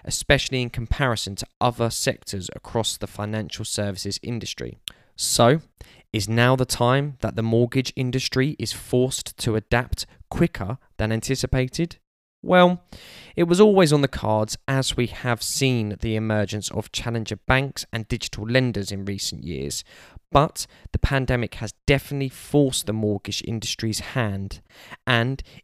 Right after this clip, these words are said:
it has been interesting to see how different types of buy-to-let lenders are utilising tech to meet the demands of borrowers and adapting to the current environment that we find ourselves in. One way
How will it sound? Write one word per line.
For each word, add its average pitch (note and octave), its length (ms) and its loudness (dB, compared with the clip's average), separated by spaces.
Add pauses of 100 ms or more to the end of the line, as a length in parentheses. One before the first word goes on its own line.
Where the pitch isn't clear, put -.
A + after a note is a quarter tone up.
it - 160 -4
has A2+ 180 -4
been A2 280 -2 (100)
interesting B2 580 -2
to - 100 -12
see A2 340 -4 (180)
how G#2+ 200 -6 (120)
different D3+ 600 -4
types - 460 -6
of - 260 -8
buy-to-let A#2 680 0
lenders G2+ 420 -4 (280)
are A#2+ 100 0
utilising G#2+ 800 -2
tech - 460 -8
to - 140 -6
meet C3+ 380 -2
the B2+ 80 -2
demands G#2 460 -2
of G2+ 100 -12 (100)
borrowers G2 480 4 (360)
and A2 120 -4
adapting C3+ 520 -2
to - 120 -10
the B2+ 140 -2 (100)
current G#2+ 460 -4 (140)
environment G#2 720 -2
that - 140 -8
we - 80 0
find D3+ 340 2
ourselves - 420 -6
in. C#2 200 -8 (640)
One B2 340 8
way C#3 300 2